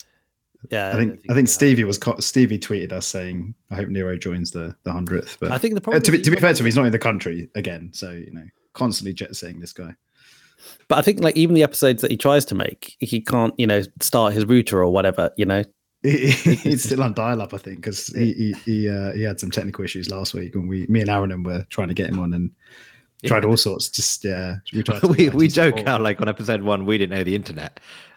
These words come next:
Speaker 3: how to use the internet, but Nero still doesn't know how to use the internet. <laughs>
Speaker 2: Oh, poor guy.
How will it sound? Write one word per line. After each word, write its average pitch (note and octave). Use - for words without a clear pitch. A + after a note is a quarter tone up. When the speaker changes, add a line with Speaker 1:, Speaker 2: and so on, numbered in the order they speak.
Speaker 3:
how G#2+
to F#2+
use G2
the D#3
internet, G2
but C3
Nero G#2
still A2+
doesn't D2
know E2
how D#2+
to -
use F2+
the -
internet. E2+
<laughs> -
Speaker 2:
Oh, C#3+
poor G#2
guy. F#2+